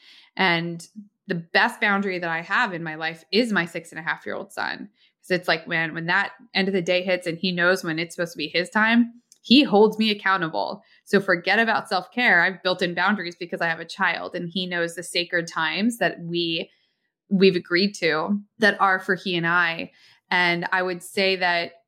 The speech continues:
that alone is probably the biggest equalizer and the biggest balancer for my life, is just that sacred time with him that he holds me accountable to. 'Cause otherwise I,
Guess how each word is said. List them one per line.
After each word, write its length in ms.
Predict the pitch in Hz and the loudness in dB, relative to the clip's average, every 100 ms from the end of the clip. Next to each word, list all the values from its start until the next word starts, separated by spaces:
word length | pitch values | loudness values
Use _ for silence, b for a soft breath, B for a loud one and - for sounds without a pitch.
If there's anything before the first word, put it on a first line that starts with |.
| _ _ _ _ - | _ _ _ _ -14
that 600 | 180 175 175 196 208 233 | -10 -8 2 6 6 4
alone 800 | 202 190 175 175 175 175 175 175 | 0 -4 -2 -2 -2 -4 -8 -10
is 320 | - 175 170 - | -8 -8 -10 -20
probably 760 | - 190 185 196 226 214 202 | -10 0 4 4 2 2 2
the 200 | 190 175 - | 2 -2 -2
biggest 320 | 180 175 170 - | -2 0 -2 -6
equalizer 580 | 170 180 170 165 165 165 | -8 -2 2 2 0 -6
and 100 | 165 | -8
the 140 | 165 - | -8 -4
biggest 320 | 170 170 - | -2 -2 0
balancer 720 | 156 156 165 180 - 262 277 - | 2 2 -2 -4 0 2 2 0
for 160 | 180 170 | 2 4
my 140 | 165 | 2
life, 340 | 165 160 196 - | 0 -2 -2 -2
is 280 | 175 170 165 | -2 0 -2
just 180 | 170 170 | -6 -2
that 180 | 165 - | -2 -2
sacred 260 | 165 160 | -2 -2
time 200 | - 160 | -2 -6
with 120 | 165 - | -6 -2
him 180 | 175 | -2
that 120 | 156 - | -2 4
he 160 | 269 | 6
holds 220 | 294 185 | 8 6
me 120 | 170 156 | 2 -4
accountable 380 | - - - | -4 -6 -8
to. 220 | - - - | -10 -8 -6
'Cause 160 | 175 | 0
otherwise 400 | 185 208 180 170 | 2 4 4 2
I, 180 | 170 | -2